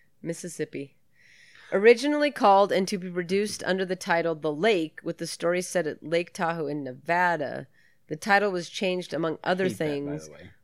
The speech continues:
Speaker 1: when, yeah, I do too. Uh, when the filming location was moved to Biloxi, Mississippi. No, because at no point did they pretend it wasn't Lake Tahoe.
Speaker 2: No. They just had shots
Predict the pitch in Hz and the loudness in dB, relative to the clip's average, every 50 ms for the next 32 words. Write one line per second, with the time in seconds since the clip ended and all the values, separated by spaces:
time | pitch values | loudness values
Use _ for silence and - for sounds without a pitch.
0 | _ _ - - 160 175 170 170 151 107 151 139 127 123 131 127 - 143 139 - | _ _ -12 -4 0 0 2 2 0 0 -2 -2 -4 -4 -6 -6 -4 -4 -4 -4
1 | 127 139 - - - 139 143 - _ _ _ _ _ _ _ _ _ _ - 165 | -6 -12 -10 -10 -10 -12 -12 -16 _ _ _ _ _ _ _ _ _ _ 4 4
2 | 170 160 156 151 139 - - 170 175 185 185 185 185 180 165 180 170 - - 190 | 6 6 6 4 2 0 0 0 2 4 4 4 2 0 0 -2 -2 0 0 0
3 | 185 185 180 175 170 165 160 - - 165 160 - - 165 156 151 - 160 151 151 | 0 2 0 0 0 -2 -2 -4 -4 -6 -4 -4 -6 -6 -6 -6 -6 -6 -8 -8
4 | 139 - - 147 - 139 135 131 139 - - - 135 135 - - - - - 139 | -8 -10 -12 -8 -8 -6 -6 -8 -10 -10 -12 -12 -12 -12 -14 -16 -16 -16 -16 -14
5 | - - - - _ - - _ _ - 233 269 330 392 381 285 302 - 294 262 | -14 -14 -16 -16 _ -20 -20 _ _ 0 4 6 6 6 6 4 2 2 2 4
6 | 277 269 254 277 285 294 - 294 302 302 262 277 220 269 262 226 240 - - 254 | 4 6 6 6 6 6 6 2 0 0 0 0 0 0 0 0 -2 -2 0 0
7 | 240 233 208 165 196 220 208 214 175 196 202 185 - - 214 233 254 240 208 139 | 0 0 0 0 0 -2 -2 -2 -2 -2 -4 -4 -4 -4 -4 -4 -4 -2 0 2
8 | 139 160 147 98 76 76 - - _ _ _ _ _ _ _ _ _ _ _ _ | 2 2 2 2 -2 -6 -12 -20 _ _ _ _ _ _ _ _ _ _ _ _
9 | _ _ - 165 175 156 160 196 175 - - 131 160 175 170 151 127 113 - _ | _ _ 4 4 6 6 4 2 0 -2 -4 -4 -2 0 0 0 -2 -4 -12 _
10 | - _ _ _ _ _ - - - - - - 135 135 135 123 - - | -20 _ _ _ _ _ -10 -8 -6 -4 -2 -2 -2 -2 -2 -2 -4 -8